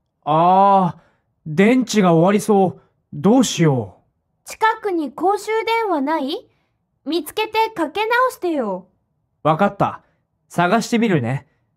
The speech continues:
Speaker 1: ちょっと待ってて。あー、電池が終わりそう。どうしよう。
Speaker 2: 近くに公衆電話ない？見つけてかけ直してよ。
Speaker 1: わかった。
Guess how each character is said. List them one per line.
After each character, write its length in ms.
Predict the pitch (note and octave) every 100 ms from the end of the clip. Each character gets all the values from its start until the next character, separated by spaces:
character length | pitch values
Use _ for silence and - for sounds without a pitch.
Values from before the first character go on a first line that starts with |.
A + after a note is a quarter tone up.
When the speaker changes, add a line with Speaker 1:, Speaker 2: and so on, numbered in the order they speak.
| _ _
Speaker 1:
ち 60 | C4+
ょ 40 |
っ 100 | C#4
と 100 | F#3
待 160 | E3 F#3+
っ 20 |
て 80 | D#3+
て。 260 | G#2 A#2+ - _ _ _ _ _ _ _ _ _ _ _ _
あ 760 | - D#3 E3+ F#3 G3 G3 F#3 -
ー、 40 | _ _ _ _ -
電 360 | D3+ G3 B3+
池 200 | A#3+ G#3
が 120 | F#3
終 120 | E3 E3+
わ 80 |
り 80 | G3+
そ 380 | - G3+ F#3+ F3
う。 20 | _ _ _
ど 260 | D3 C#3+ B3
う 40 | B3
し 180 | -
よ 360 | E3 C3+ G#2 - _ _ _ _ -
う。 40 |
Speaker 2:
近 320 | - A4 A4+
く 100 | G#4
に 200 | F4 D4+
公 260 | - E4+ G4+
衆 140 | G4+ A4 A4+
電 240 | A4+ A4+
話 120 | E4+
な 180 | C4+ D#4+
い？ 280 | C4+ F4 - _ _ _ _ _ -
見 180 | D#4+
つ 100 | D4+
け 140 | - -
て 220 | A4 A4 A4
か 140 | D#4
け 120 | D#4
直 300 | G#4+ A#4+ B4+
し 80 | B4
て 120 | F4+
よ。 360 | D#4 A3+ F#3 F3+ _ _ _ _ _
Speaker 1:
わ 140 | - D#3
か 100 | G3+
っ 100 | G3
た。 260 | A#2 -